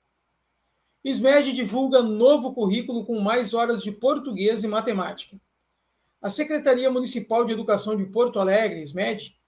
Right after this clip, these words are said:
divulgou na sexta-feira doze as principais mudanças no currículo das escolas da rede municipal. O novo texto prevê maior carga horária de língua portuguesa e matemática, na tentativa de reverter os atuais baixos índices de proeficiência dos estudantes nesta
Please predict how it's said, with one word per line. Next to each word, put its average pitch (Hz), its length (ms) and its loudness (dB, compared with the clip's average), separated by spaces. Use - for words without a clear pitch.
divulgou 262 440 2
na 262 120 0
sexta-feira 254 580 0
doze 233 440 2
as 214 160 -4
principais 262 540 0
mudanças 254 720 0
no 285 180 -2
currículo 247 440 -4
das 226 200 -2
escolas 208 480 0
da 208 60 2
rede 220 280 -2
municipal. 240 840 -6
O 240 80 -4
novo 294 240 4
texto 277 260 -2
prevê 247 300 2
maior 247 380 2
carga 247 260 2
horária 220 300 4
de 196 100 -2
língua 240 280 0
portuguesa 214 540 0
e 240 40 -2
matemática, 240 580 -4
na 180 140 -4
tentativa 233 560 -2
de 214 100 -4
reverter 220 580 2
os 202 120 -4
atuais 226 560 0
baixos 226 520 0
índices 226 440 -6
de 220 120 -6
proeficiência 240 840 -6
dos 202 200 -6
estudantes 220 600 -6
nesta 202 480 0